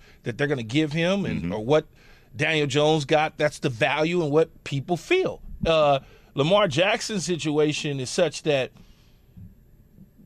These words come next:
Speaker 1: you gotta look at it from Baltimore Ravens standpoint, which team needs him. Baltimore Ravens need him.
Speaker 2: Amen.
Speaker 1: <laughs>
Speaker 2: The mo-,
Speaker 1: Like,
Speaker 2: more than
Speaker 1: like,
Speaker 2: anybody else. You're
Speaker 1: more than
Speaker 2: exactly
Speaker 1: anybody
Speaker 2: right.
Speaker 1: else.
Speaker 2: I'm with you on that
Speaker 1: The
Speaker 2: one.
Speaker 1: Ravens have seen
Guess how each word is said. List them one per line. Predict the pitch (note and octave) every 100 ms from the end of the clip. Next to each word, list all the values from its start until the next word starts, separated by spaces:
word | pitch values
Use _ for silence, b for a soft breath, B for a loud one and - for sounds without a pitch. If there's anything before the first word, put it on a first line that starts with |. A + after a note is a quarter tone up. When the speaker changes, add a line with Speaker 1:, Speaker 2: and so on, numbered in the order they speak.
| - F3
Speaker 1:
you | G3+ F#3 G3
gotta | F3+ F#3+
look | D#3+ F3 E3
at | F3 D#3
it | D3
from | D3+
Baltimore | C3 D#3 D3 D3+ C#3+
Ravens | C3+ E3 G3 D3
standpoint, | - D#3+ C#3 B2 D3 C3
which | C#3+ D3
team | - E3+ C#3
needs | C#3+ D#3 C3+
him. | A2+
Baltimore | - - G#3 B2+
Ravens | G#3+ F#4 D4+ A#2+
need | B2+ A#2
him. | B2 F2+ -
Speaker 2:
Amen. | A#2 G#2+ G#2+ F2 - - _
Speaker 1:
<laughs> | - A#2+
Speaker 2:
The | G#3+ E3 A#2+
mo-, | C3 C#3
Speaker 1:
Like, | F#3+
Speaker 2:
more | C#3+
than | C#3 C3+
Speaker 1:
like, |
Speaker 2:
anybody | D#3 D3+ D3+
else. | C3 F#2+ -
You're | A#2+ A#2+
Speaker 1:
more | C4
than | G4+ G4
Speaker 2:
exactly | E4+
Speaker 1:
anybody | G4 F#4+ F4+ G4
Speaker 2:
right. | A4+
Speaker 1:
else. | G4+ G2+
Speaker 2:
I'm | G2
with | G#2+ A2+
you | F#2
on | E2+
that | D#2 C2+
Speaker 1:
The | F3+
Speaker 2:
one. | F3+
Speaker 1:
Ravens | B3+ F#4 E4 C#4
have | A3+ A3 E3
seen | - - D4+ C#4 D3 A#2+